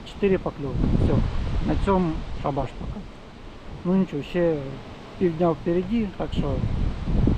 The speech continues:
я думаю, ще щось наковиряємо. Взяв з собою кофійочка, зразу налью,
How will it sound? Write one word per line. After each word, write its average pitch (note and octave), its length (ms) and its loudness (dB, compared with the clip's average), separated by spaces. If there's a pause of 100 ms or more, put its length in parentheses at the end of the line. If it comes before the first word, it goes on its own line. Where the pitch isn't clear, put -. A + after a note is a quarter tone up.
(100)
я E3 100 6
думаю, E3+ 300 4
ще D#3+ 120 0
щось D3+ 220 -2
наковиряємо. C#3+ 520 -2 (1700)
Взяв D3 360 2
з - 80 -16
собою C#3 380 4 (1600)
кофійочка, F3 800 6 (1700)
зразу C3+ 280 4
налью, D3+ 320 8